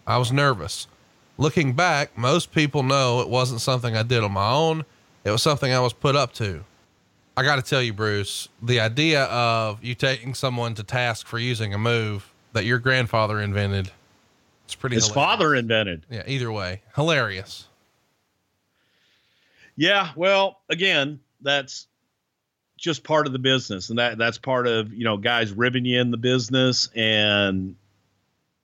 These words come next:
Speaker 2: that's all it was. That, that was Kurt stirring the shit, <laughs> and, you know,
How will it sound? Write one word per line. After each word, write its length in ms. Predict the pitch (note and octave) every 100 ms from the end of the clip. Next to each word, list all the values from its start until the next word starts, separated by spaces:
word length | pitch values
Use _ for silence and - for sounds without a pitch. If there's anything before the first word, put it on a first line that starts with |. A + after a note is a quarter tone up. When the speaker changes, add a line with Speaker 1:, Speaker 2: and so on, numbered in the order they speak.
| _ _ _ _ _ _ A#2
Speaker 2:
that's 220 | B2 B2+
all 180 | B2 B2+
it 60 |
was. 360 | A#2+ A#2+ F#2+ F#2+
That, 240 | G#2+ G#2
that 160 | A2+ G#2
was 140 | G2+
Kurt 280 | - C3+ C3
stirring 360 | - C3 B2+ A#2
the 80 |
shit, 440 | G#2+ C#3+ C#3+ D#3 - _ _ _ _ _ _
<laughs> 680 | _ - - - G3 F3 -
and, 260 | C#3+ A#2+ A2+
you 120 | C3
know, 240 | A#2 A2+